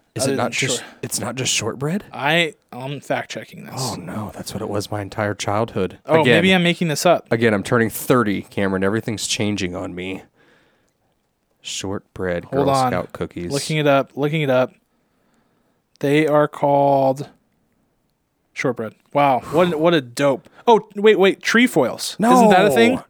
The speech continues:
Speaker 1: No.
Speaker 2: Isn't that a thing? Trefoils?
Speaker 1: Curse
Speaker 2: Sorry,
Speaker 1: them.
Speaker 2: this is bad radio, but I have to know.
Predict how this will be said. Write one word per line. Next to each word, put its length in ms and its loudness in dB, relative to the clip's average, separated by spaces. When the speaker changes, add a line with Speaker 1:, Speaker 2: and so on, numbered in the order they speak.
Speaker 1:
No. 800 0
Speaker 2:
Isn't 220 4
that 120 6
a 80 2
thing? 300 0
Trefoils? 680 2
Speaker 1:
Curse 280 -8
Speaker 2:
Sorry, 200 2
Speaker 1:
them. 80 -2
Speaker 2:
this 140 -2
is 140 -8
bad 260 0
radio, 560 -4
but 180 -4
I 100 -6
have 220 -4
to 80 -14
know. 340 -8